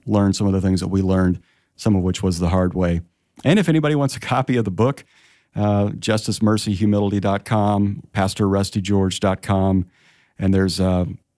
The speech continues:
there's materials in there for pastors. There's free messages. You can get four weeks off of writing messages. Ta-, just take mine, call them your own. I don't even care. <laughs> And, uh, small group questions at the end of the book and just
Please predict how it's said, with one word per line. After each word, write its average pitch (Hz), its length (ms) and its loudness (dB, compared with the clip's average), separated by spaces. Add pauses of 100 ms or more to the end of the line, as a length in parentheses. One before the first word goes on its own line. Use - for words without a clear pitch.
(160)
there's 98 180 0
materials 131 420 2
in 120 80 2
there 117 140 2
for 117 100 -6
pastors. 113 540 -2
There's 98 240 -2
free 120 240 0
messages. 107 640 0
You 98 80 -6
can 95 120 -2
get - 200 -8
four 113 180 0
weeks 101 240 -2
off 101 260 0
of 92 120 -8
writing 98 240 0
messages. 98 480 -2
Ta-, - 160 -6
just - 380 -8
take 120 200 0
mine, 104 240 2
call 107 200 0
them 107 100 0
your 98 140 4
own. 104 160 4
I 101 120 4
don't 107 140 2
even 98 160 0
care. 104 400 0
<laughs> 110 40 -8 (680)
And, 107 480 2
uh, 101 300 2
small 120 380 2
group 110 180 0
questions 104 400 0
at 101 100 -2
the 95 140 -6
end 95 80 -4
of 92 80 -6
the 95 60 -4
book 90 360 -4
and 87 240 -6 (140)
just - 240 -8